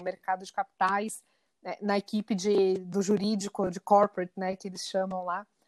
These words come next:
na Ambev. Então, foi uma transição interessante e aí acho que eu encontrei o que me, o que mais me chamou a atenção é que eu encontrei na, na Ambev essa interação muito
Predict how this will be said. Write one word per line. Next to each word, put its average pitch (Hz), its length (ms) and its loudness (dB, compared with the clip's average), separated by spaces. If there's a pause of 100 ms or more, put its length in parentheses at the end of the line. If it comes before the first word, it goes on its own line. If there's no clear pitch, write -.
(220)
na 202 120 4
Ambev. 165 540 2 (360)
Então, 208 280 4
foi 220 160 4
uma 233 140 6
transição 233 480 0
interessante 247 580 -4
e 277 60 2
aí 254 100 4
acho 254 140 -6
que 277 60 -4
eu 262 60 0
encontrei 254 840 -4 (340)
o 202 120 -8 (100)
que 226 140 -6
me, 208 720 0
o 190 80 -8
que 220 100 -4
mais 214 260 8
me 254 80 2
chamou 214 240 2
a 208 40 4
atenção 220 440 0
é 240 60 0
que 240 80 -4
eu 247 60 4
encontrei 240 640 2 (380)
na, 208 260 4
na 226 100 -2
Ambev 226 440 0 (120)
essa 233 260 -4
interação 247 520 -2
muito 269 760 -4